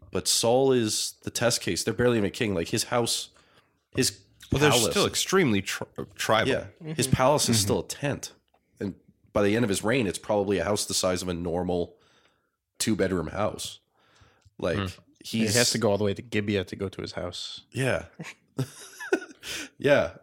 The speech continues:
Speaker 1: Like it's, he's, and he sees the world around him.
Speaker 2: He always gi-, gives me the impression of a pa-,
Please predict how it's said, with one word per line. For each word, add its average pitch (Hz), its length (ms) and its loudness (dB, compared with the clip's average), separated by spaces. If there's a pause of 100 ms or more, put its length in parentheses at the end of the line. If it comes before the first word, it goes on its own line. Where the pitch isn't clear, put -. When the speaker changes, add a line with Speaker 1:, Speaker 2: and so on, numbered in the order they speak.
(100)
Speaker 1:
Like 113 240 0
it's, - 340 -2 (480)
he's, 110 680 -4 (2250)
and 113 100 0
he 107 80 0
sees 113 500 2
the 110 120 0
world 95 380 2
around 80 440 -4
him. 101 280 -6 (1080)
Speaker 2:
He 117 160 -2
always 127 240 0
gi-, - 140 -8 (180)
gives 104 260 -2
me 95 160 -2
the 87 440 -8
impression 92 400 -6
of 82 40 -6
a 82 80 -4
pa-, - 200 -12